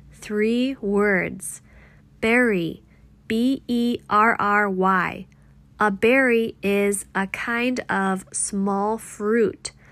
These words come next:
like a strawberry. Snack, S N A C K. A snack is a little bit of food.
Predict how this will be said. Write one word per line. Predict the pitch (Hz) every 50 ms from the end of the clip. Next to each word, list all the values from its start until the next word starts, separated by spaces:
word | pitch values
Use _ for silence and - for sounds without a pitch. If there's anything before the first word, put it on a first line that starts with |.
| - - - -
like | - 196 196 190 185 180 180 185 185 - - _ _ _ -
a | 196 208
strawberry. | - - - - 233 233 247 277 294 254 214 180 170 170 165 156 156 156 - - - - - - - - - - - - - - - - - -
Snack, | - - - - - 190 190 190 196 190 - - - _ - - - - - - - - _ _ _
S | 208 214 240 262 - - - -
N | - 214 214 214 220 220 - -
A | - 190 190 190 190 190 208 208
C | - - - - 220 214 233
K. | 226 - - 202 185 170 160 - - 190 - - - _ _ _ - - - - - -
A | 233 240
snack | 240 - - - 226 233 262 247 185 - - - - - - - - -
is | - 208 202 202 202 214 - _ - -
a | - 190 185
little | 196 214 254 302 311 339 339 339
bit | - - - 233 233 233 - - -
of | - 190 196 202 202 202 - - -
food. | - - - 202 202 190 175 170 - - 196 -